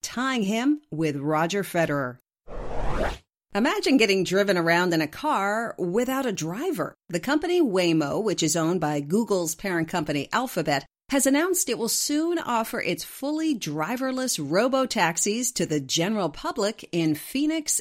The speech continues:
Arizona. For the last year, fifteen hundred people had taken part in a test program of the ride-hailing service. But in the coming weeks, more people will have the opportunity to sign up through the app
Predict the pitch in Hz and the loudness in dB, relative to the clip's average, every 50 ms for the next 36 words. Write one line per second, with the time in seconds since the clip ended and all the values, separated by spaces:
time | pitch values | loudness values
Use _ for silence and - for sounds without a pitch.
0 | - 196 196 226 240 233 185 165 165 180 185 170 139 113 - - _ _ _ _ | 0 0 0 0 0 0 0 2 2 2 2 0 0 -2 -4 -12 _ _ _ _
1 | - - 180 160 165 160 160 165 180 190 - - 185 175 165 143 143 165 165 - | -6 -4 -2 0 2 2 2 2 2 2 0 0 0 2 2 2 0 -2 -2 -4
2 | 214 208 - - - - 202 185 175 160 - - - 254 277 277 269 247 233 214 | -4 -4 -4 -4 -6 -4 -2 0 -2 -2 -4 -4 -2 2 4 4 4 4 4 0
3 | - - - 262 277 - 165 147 151 147 143 - 175 160 180 156 151 - 170 156 | 0 0 -2 -4 -2 -2 -2 -2 -2 -2 -2 -2 -2 -2 -2 -2 -2 0 0 0
4 | 156 - - - 185 175 165 160 160 160 - - 349 339 - - - 196 165 151 | 0 0 -2 -2 -2 0 0 0 -2 -2 -4 -4 -4 -4 -4 -2 -2 0 0 0
5 | - 165 151 135 143 185 196 170 151 143 156 151 151 - - 151 139 135 156 151 | 0 0 0 0 0 0 -2 -2 -2 0 2 2 2 2 0 -4 -4 -2 0 0
6 | 165 180 185 175 160 139 165 190 180 170 170 160 151 147 - - 156 143 139 147 | 0 0 0 -2 -4 -2 -2 -2 0 0 0 0 2 2 0 0 0 0 0 0
7 | 214 269 - - - _ _ _ _ _ 302 311 302 302 277 247 - - 277 262 | -2 -2 -2 -4 -6 _ _ _ _ _ 2 4 4 4 2 2 0 0 2 2
8 | 254 247 240 233 262 320 381 - - - - 196 170 165 165 170 175 208 262 285 | 2 2 2 0 0 -2 -2 -4 -4 -4 -2 -2 0 0 2 2 2 2 0 0
9 | - 277 262 262 294 294 294 262 226 202 196 185 180 170 165 160 160 165 - 170 | -2 -4 -2 -2 -2 -2 -2 -2 -4 -2 -2 -2 -2 0 0 0 0 -2 -2 -6
10 | 160 - - 285 330 330 208 156 135 135 - 175 - - - 170 165 165 170 180 | -6 -4 -2 0 0 0 0 0 -2 -2 -2 -2 -2 -2 0 0 0 0 0 -2
11 | 185 - - - 175 170 160 156 - - 156 151 247 - - | -2 -6 -6 -4 -2 0 0 0 -2 -2 -2 -2 -2 -4 -6